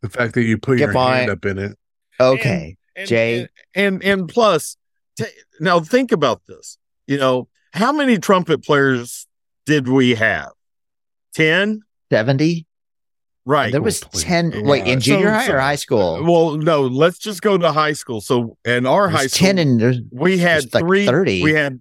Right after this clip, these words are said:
Speaker 3: we had three different
Speaker 1: Three
Speaker 3: bands.
Speaker 1: bands. Yeah.
Speaker 2: Yeah.
Speaker 1: So
Speaker 3: Okay.
Speaker 1: they're
Speaker 3: Probably
Speaker 2: At least
Speaker 3: average ten to twelve trumpet players for first band and second band, maybe
Speaker 1: Yeah.
Speaker 3: a little less than third band.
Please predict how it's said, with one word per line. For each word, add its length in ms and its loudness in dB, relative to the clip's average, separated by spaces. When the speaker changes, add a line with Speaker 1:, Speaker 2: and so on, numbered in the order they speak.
Speaker 3:
we 180 -2
had 200 0
three 280 0
different 380 2
Speaker 1:
Three 80 2
Speaker 3:
bands. 80 -2
Speaker 1:
bands. 400 -6
Yeah. 140 -4
Speaker 2:
Yeah. 160 0
Speaker 1:
So 100 0
Speaker 3:
Okay. 100 0
Speaker 1:
they're 220 -4
Speaker 3:
Probably 320 2
Speaker 2:
At 60 -2
least 280 2
Speaker 3:
average 520 -2
ten 260 0
to 60 -2
twelve 360 0
trumpet 380 -4
players 360 2
for 200 -6
first 360 0
band 260 0
and 140 -6
second 340 -2
band, 280 0
maybe 280 -2
Speaker 1:
Yeah. 60 2
Speaker 3:
a 20 2
little 240 -2
less 280 0
than 160 -12
third 280 -4
band. 240 -8